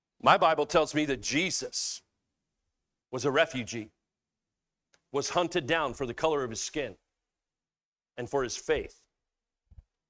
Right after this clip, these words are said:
Did you guys know that? He was homeless. He, in his own words, said,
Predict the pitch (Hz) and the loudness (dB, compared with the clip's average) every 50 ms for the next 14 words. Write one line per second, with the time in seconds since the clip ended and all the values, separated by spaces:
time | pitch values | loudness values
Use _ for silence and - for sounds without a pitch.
0 | _ _ _ - 117 127 113 104 127 131 147 180 214 - - - _ _ _ _ | _ _ _ -4 -2 -2 0 0 2 2 2 0 -2 -4 -8 -18 _ _ _ _
1 | _ _ _ _ _ _ _ _ _ _ _ _ _ _ _ _ _ _ _ - | _ _ _ _ _ _ _ _ _ _ _ _ _ _ _ _ _ _ _ -10
2 | 131 120 - 175 185 180 160 120 107 98 - - - - - - - _ _ _ | -8 -4 0 0 0 0 0 -4 -6 -8 -8 -8 -8 -8 -8 -10 -14 _ _ _
3 | _ _ _ _ _ _ _ _ _ _ _ _ _ _ _ _ - - 190 196 | _ _ _ _ _ _ _ _ _ _ _ _ _ _ _ _ -4 -2 -2 0
4 | 185 160 151 127 - 165 160 156 160 175 185 170 - - 147 135 127 117 | 0 0 0 2 2 2 2 2 0 0 -2 -2 -2 0 2 2 2 2